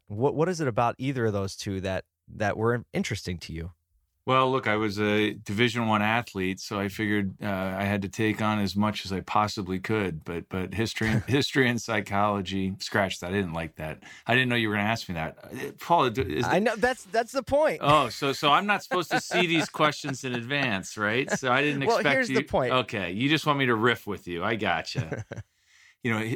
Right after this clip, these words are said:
Speaker 2: I do study history because I find that, uh, patterns repeat themselves, and so you've got to,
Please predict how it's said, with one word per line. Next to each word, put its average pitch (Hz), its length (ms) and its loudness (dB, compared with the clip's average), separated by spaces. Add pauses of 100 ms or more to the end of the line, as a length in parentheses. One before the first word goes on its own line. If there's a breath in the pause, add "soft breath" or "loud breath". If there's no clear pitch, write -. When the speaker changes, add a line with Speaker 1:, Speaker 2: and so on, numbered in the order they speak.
Speaker 2:
I 113 100 2
do 131 240 4
study 131 380 2
history 120 400 2
because 107 280 -4
I 104 100 0
find 107 460 0
that, 101 300 0 (140)
uh, 90 220 -10
patterns 110 540 -2
repeat 104 380 0
themselves, 104 720 0
and 95 120 -2
so - 120 -6
you've 95 240 0
got 101 300 0
to, 95 420 -4